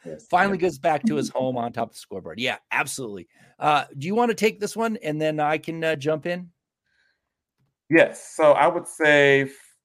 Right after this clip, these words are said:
Speaker 1: running backs one, two, and three. Uh,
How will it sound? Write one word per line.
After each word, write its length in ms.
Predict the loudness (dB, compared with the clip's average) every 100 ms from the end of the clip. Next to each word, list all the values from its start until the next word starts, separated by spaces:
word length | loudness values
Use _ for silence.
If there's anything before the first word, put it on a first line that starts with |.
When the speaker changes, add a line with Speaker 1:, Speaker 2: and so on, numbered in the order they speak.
| _ _ _ _ -20
Speaker 1:
running 320 | -16 -12 -12 -10
backs 340 | -10 -10 -14 -20
one, 380 | -12 -10 -10 -14 -20 -18
two, 180 | -18 -18 -14
and 280 | -12 -12 -16 _ _
three. 800 | -20 _ -18 -18 -20 -20 -20 -18 -18 _ _
Uh, 540 | 2 6 6 6 4